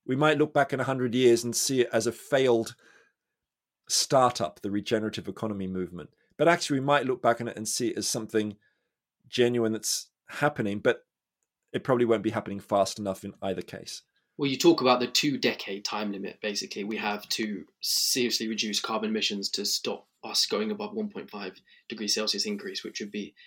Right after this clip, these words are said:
Speaker 2: catastrophic. So, I mean, it is right around the corner. And so you hope that,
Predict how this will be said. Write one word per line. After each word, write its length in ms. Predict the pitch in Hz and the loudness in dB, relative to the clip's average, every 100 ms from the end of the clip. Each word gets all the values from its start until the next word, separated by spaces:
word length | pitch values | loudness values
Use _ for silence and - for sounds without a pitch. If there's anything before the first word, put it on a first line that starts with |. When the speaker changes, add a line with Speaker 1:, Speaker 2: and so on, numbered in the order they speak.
| _ | _
Speaker 2:
catastrophic. 720 | - 127 107 - 113 - - | -8 -6 -4 -4 -4 -6 -10
So, 240 | - 101 95 - | -8 -6 -8 -8
I 60 | 113 | -4
mean, 140 | 110 | -2
it 80 | 120 | 2
is 260 | 123 - - _ _ _ _ _ - 131 120 | 0 0 -6 _ _ _ _ _ -14 -10 -4
right 200 | 113 104 | -2 0
around 220 | 113 110 | 0 -2
the 60 | |
corner. 340 | 107 131 120 104 | -2 0 0 -2
And 160 | 104 | -2
so 100 | 107 | -2
you 200 | 117 117 | -2 -2
hope 280 | 120 131 127 | 2 0 0
that, 200 | 113 104 | -2 -4